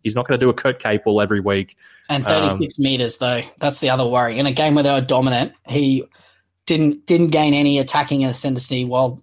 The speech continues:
Speaker 2: missing tackles, somehow being the only player on the field for the Bulldogs that was missing tackles.
Speaker 1: Yeah, I, I, I don't know. I still think he's not an urgent sell. Like, given that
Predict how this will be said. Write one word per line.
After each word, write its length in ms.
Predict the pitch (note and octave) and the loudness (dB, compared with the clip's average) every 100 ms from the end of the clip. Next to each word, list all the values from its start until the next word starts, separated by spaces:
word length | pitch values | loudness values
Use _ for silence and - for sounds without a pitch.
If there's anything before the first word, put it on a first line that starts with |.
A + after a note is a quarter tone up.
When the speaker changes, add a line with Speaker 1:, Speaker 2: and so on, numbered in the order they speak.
| - | -6
Speaker 2:
missing 300 | C#3+ C3 B2+ | -4 -2 -2
tackles, 400 | B2+ B2 B2 A#2+ | -2 -4 -4 -6
somehow 360 | - B2+ B2+ B2 | -4 -4 -2 0
being 180 | C3 B2 | 0 -2
the 140 | A2+ | -2
only 140 | A#2+ A#2+ | -4 -4
player 220 | B2 A#2+ | -4 -4
on 80 | A#2+ | -4
the 80 | A#2+ | -6
field 220 | B2+ A#2+ | -8 -8
for 60 | |
the 80 | B2 | -8
Bulldogs 340 | B2 A#2 A#2 - | -8 -6 -6 -6
that 80 | - | -8
was 120 | - | -8
missing 220 | - - | -10 -8
tackles. 460 | - - A2 - - _ - - _ _ _ C3+ B2+ | -8 -10 -10 -12 -14 _ -20 -20 _ _ _ -18 -10
Speaker 1:
Yeah, 540 | A#2 A#2 A2+ A2 A2 - - | -2 0 2 0 -2 -8 -6
I, 400 | C#3 - - - - | -4 -6 -10 -14 -10
I, 100 | E3+ - | -8 -2
I 40 | |
don't 100 | E3 | 0
know. 140 | A2 G#2+ | 2 0
I 80 | A2 | 0
still 240 | - D3+ | 2 2
think 400 | C#3+ B2+ - - _ _ _ _ | 0 -4 -8 -20 _ _ _ _
he's 160 | G#2+ A2+ | -10 -4
not 140 | B2 | -2
an 100 | A#2 | -2
urgent 300 | G#2 G#2+ G#2 | 0 -2 -4
sell. 240 | - G#2 F#2 | -2 0 0
Like, 180 | G2+ G2+ | -2 0
given 280 | C#3+ D3 | 0 2
that 320 | D3 C3 - | 2 0 -4